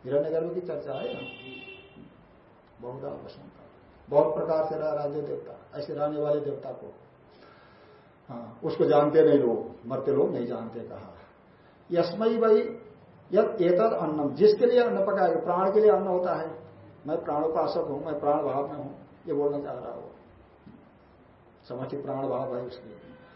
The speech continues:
यस्मै वा वै एतत् अन्नम, जो अन्न पकाया गया जिसके लिए ये अन्न, तस्मै एतत् न दत्तम, यह अन्न उसको नहीं दिया गया,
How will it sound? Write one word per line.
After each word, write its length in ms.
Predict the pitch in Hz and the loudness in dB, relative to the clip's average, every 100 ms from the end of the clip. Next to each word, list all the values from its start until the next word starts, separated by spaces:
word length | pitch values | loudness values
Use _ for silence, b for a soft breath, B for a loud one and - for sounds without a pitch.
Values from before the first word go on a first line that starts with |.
| B 156 | B -2
यस्मै 320 | 160 160 214 226 | -2 0 4 6
वा 420 | 214 190 151 147 | 8 8 6 6
वै 120 | 170 | 6
एतत् 420 | 180 - - - | 8 6 4 2
अन्नम, 600 | 175 156 147 139 123 - | -4 -6 -6 -6 -8 -2
जो 100 | 165 | 2
अन्न 220 | 185 185 180 | 4 2 -2
पकाया 400 | 180 175 170 165 | -2 2 2 4
गया 200 | 165 156 | 4 4
जिसके 340 | 151 143 151 | 2 -2 -2
लिए 220 | 135 131 | -2 -2
ये 140 | 127 139 | 2 2
अन्न, 240 | 123 123 - - - - - - - - - _ _ b b b _ | 2 -4 -8 -14 -20 -20 -20 -20 -20 -20 -20 _ _ b b b _
तस्मै 360 | 147 147 190 214 | 2 2 6 6
एतत् 680 | 202 156 147 240 - - 139 | 8 4 0 0 -2 -6 -6
न 20 | |
दत्तम, 420 | 143 117 - 123 | -6 -6 -10 -4
यह 140 | 180 | -2
अन्न 240 | 151 147 180 | -2 -4 -6
उसको 280 | - - 139 | -6 -6 -8
नहीं 260 | 120 143 | -8 -10
दिया 160 | 123 110 | -10 -14
गया, 280 | 107 127 | -14 -10